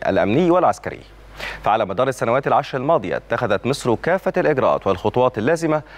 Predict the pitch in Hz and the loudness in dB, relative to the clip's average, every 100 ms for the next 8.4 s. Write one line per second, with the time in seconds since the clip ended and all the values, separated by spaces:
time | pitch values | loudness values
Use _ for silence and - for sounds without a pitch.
0 | - 123 131 139 196 208 190 123 87 98 | -4 -2 0 2 2 0 0 2 0 0
1 | 123 - 101 113 165 175 - 175 165 147 | -4 -2 -2 0 0 0 -2 0 0 0
2 | 131 185 131 73 71 117 165 - 151 - | 0 0 0 -2 0 0 0 0 -4 -4
3 | - 120 - 196 180 - 151 139 123 - | 0 0 2 0 0 0 0 0 -2 -2
4 | 104 92 117 101 98 151 95 76 - - | -2 0 -2 0 0 0 -2 -6 -10 -18
5 | - - - 214 220 202 117 101 107 139 | -16 -12 0 2 2 2 0 0 2 2
6 | 185 185 135 87 - - 95 101 139 131 | 2 0 0 -2 -2 -4 -2 0 0 0
7 | 95 147 175 160 156 - 135 127 - 120 | -2 -2 -2 0 0 0 -2 0 0 -2
8 | - 82 - | -2 -4 -6